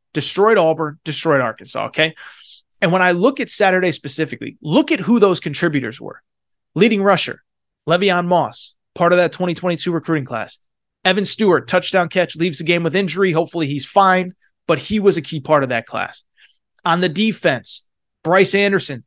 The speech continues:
second leading tackler, part of that class. Walter Nolan was one of the, maybe the number one player in the entire twenty twenty-two recruiting class outside of Travis Hunter.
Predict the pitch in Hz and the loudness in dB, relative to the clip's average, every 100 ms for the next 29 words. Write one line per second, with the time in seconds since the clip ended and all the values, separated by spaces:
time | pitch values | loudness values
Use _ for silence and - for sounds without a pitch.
0 | _ - 208 190 185 175 175 156 165 160 | _ -2 0 0 -2 -2 -2 0 0 0
1 | 135 - 170 165 156 147 147 113 - - | -4 -2 2 4 2 0 -2 -4 -6 -6
2 | 139 190 202 190 170 185 170 135 139 143 | 2 4 4 0 2 2 2 -2 -4 -4
3 | 160 165 160 214 214 175 175 180 175 160 | -2 -2 0 0 0 -2 -2 -2 -2 -2
4 | 185 190 175 190 170 170 147 - - 208 | 0 2 2 -2 -6 -6 -6 -8 -2 0
5 | 208 196 - 196 190 - 185 170 196 165 | 0 -2 -2 -2 -2 -4 -6 -4 -2 -2
6 | - 247 196 160 151 156 165 170 170 165 | -2 0 0 2 2 2 0 0 -2 0
7 | 180 - 226 214 | 0 0 -2 -2